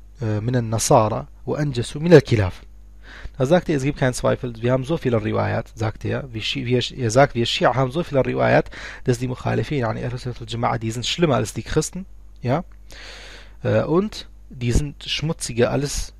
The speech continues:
die Hunde. Das sagt er in seinem Buch Miftahul Karama, Block zwölf,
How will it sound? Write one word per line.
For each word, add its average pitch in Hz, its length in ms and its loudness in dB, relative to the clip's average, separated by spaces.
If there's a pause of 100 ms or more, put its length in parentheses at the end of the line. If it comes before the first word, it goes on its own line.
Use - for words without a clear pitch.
(140)
die 117 180 -2
Hunde. 117 640 2 (160)
Das 110 180 0
sagt 147 220 4
er 135 60 0
in 120 60 -2
seinem 110 300 0
Buch 156 220 -8
Miftahul 123 440 0
Karama, 120 480 2
Block 123 320 -8
zwölf, 135 640 0